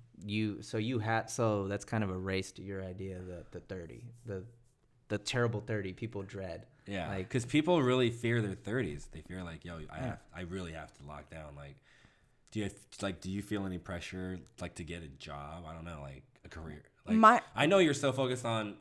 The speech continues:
Speaker 2: comedy,
Speaker 3: Yeah.
Speaker 2: and, like, you, like, you know.
Speaker 3: Well, my whole, like, logical standpoint of all of it was, um, before I wanted to do comedy, I, I thought I wanted to be a doctor. Like, I, I thought I was gonna go to med school after college. And then I realized I wanted to, like,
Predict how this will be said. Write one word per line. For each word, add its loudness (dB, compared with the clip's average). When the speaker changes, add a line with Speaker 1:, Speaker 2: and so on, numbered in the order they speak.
Speaker 2:
comedy, 0
Speaker 3:
Yeah. 8
Speaker 2:
and, -2
like, -10
you, -16
like, -6
you -4
know. -8
Speaker 3:
Well, 2
my 8
whole, 6
like, 6
logical 6
standpoint 6
of 6
all 8
of 2
it 4
was, 4
um, 0
before 8
I 10
wanted 6
to -4
do 4
comedy, 4
I, 2
I 2
thought 0
I 2
wanted -2
to -4
be -2
a -2
doctor. 0
Like, 0
I, 0
I -2
thought -2
I 0
was -4
gonna -6
go -6
to -4
med 0
school -4
after -6
college. -10
And 2
then 6
I 8
realized 4
I 2
wanted 0
to, -4
like, -6